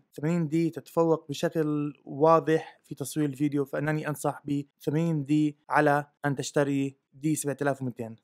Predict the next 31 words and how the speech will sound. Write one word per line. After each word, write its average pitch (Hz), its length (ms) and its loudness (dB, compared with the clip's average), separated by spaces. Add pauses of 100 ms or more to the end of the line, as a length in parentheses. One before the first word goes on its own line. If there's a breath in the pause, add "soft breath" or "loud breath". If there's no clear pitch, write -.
(140)
طبعًا 180 240 10
هناك 185 200 6
إمكانية 170 380 2
أخرى 170 180 4
وهي 156 220 6
سوني 165 460 0 (220)
ألفا 160 340 4
ستة - 260 -4
آلاف 147 300 4
وثلاثمية، 156 1000 0 (160)
هي 165 220 4
أيضًا 156 460 4 (120)
تنطيك 156 300 -2
جودة 147 220 6
صور 151 200 2
جدًا 156 280 2
رائعة، 151 400 2
وأيضًا 170 400 2
هي 165 120 2
تنطيك 165 680 -2
أن 156 80 2
تصور 160 420 6
ب 143 160 0
فور 147 320 2
كي. 120 360 -6 (220)
السؤال 185 380 8
أي 185 140 8
كاميرا 175 280 2
تشتري؟ 175 440 2
دائمًا 156 440 2
أعود 143 420 0